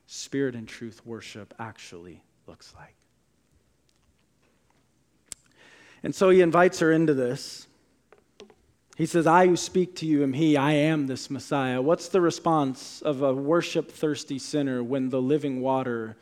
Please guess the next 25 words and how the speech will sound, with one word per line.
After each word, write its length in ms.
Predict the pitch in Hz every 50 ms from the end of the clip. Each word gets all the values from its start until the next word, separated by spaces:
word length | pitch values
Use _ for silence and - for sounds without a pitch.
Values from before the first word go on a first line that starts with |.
| _ _ _ -
is 180 | 143 143 123
right 260 | 131 139 131 123 - -
before 360 | 131 120 - - 131 127 113
them? 160 | 117 117 120
Look 160 | 131 127 -
at 20 | 139
what 120 | 131 113
happens, 320 | 127 127 120 - 120 113
verse 180 | - 131 127 -
twenty-seven. 640 | - 131 123 120 110 - - 127 117 120 120 120 - - - - - - -
"Just 240 | - 196 208 - -
then 160 | 214 214 208
his 120 | 196 175 -
disciples 600 | - 180 - - 190 180 180 180 190 175 - -
came 240 | - 185 165 160
back. 240 | 147 170 170 160 -
They 100 | 185 202
marveled 800 | 214 208 196 185 185 185 196 220 233 220 185 170 170 165 156 139
that 120 | 175 170
he 120 | 175 185 170
was 180 | 170 160 -
talking 560 | - - - 175 180 190 185 - 180 160 151
with 120 | 143 147 139
a 40 | 139
woman. 480 | 131 143 151 143 135 120 113 - -